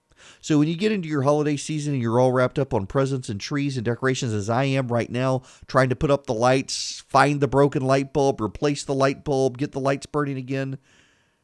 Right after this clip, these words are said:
remember why we're doing this. It's the celebration of our Lord coming to be with us, Emmanuel, God with us.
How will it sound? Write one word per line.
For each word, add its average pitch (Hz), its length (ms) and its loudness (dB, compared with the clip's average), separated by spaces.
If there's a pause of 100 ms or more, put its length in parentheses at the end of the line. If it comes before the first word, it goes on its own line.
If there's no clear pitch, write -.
(180)
remember 175 640 2 (140)
why 143 500 4
we're 135 220 0
doing 107 340 -2
this. - 540 -12 (720)
It's - 200 -20
the 135 100 -8
celebration 135 800 -4
of 123 100 -2
our 123 160 2
Lord 101 480 -2 (420)
coming 151 440 -4
to 135 180 -4
be 123 200 -2
with 104 280 -4
us, 82 240 -10
Emmanuel, 98 800 -4 (240)
God 101 240 -4
with 95 240 -6
us. - 380 -16